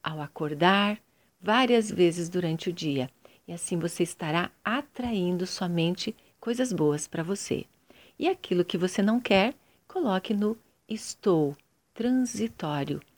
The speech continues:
e deixe passar. Entregue pra natureza transformar em algo melhor. Confie,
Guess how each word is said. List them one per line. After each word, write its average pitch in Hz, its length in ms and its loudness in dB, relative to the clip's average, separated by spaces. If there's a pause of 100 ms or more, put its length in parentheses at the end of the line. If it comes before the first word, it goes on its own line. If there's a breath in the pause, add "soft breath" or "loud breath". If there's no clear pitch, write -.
(160)
e 269 100 -2
deixe 185 420 4
passar. 143 540 -4 (380 soft breath)
Entregue 254 460 6
pra 214 160 -2
natureza 190 580 2
transformar 170 600 -4
em 170 160 -2
algo 147 280 -4
melhor. 135 520 -2 (960 soft breath)
Confie, 165 560 -2